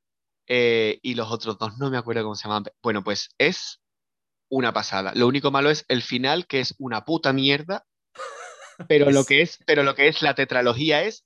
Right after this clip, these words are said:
Speaker 1: maravilloso. El final, básicamente, lo siento, viene spoiler,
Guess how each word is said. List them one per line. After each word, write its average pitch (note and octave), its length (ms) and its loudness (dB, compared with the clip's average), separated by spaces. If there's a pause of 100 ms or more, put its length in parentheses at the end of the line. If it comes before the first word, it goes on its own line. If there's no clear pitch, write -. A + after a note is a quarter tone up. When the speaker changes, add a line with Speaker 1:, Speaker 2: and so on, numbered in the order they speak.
Speaker 1:
maravilloso. C3 1300 0 (220)
El F3+ 160 2
final, G#3 380 0
básicamente, G3+ 720 0
lo D3+ 160 4
siento, - 580 -2 (140)
viene C#3+ 360 0
spoiler, A2 540 -8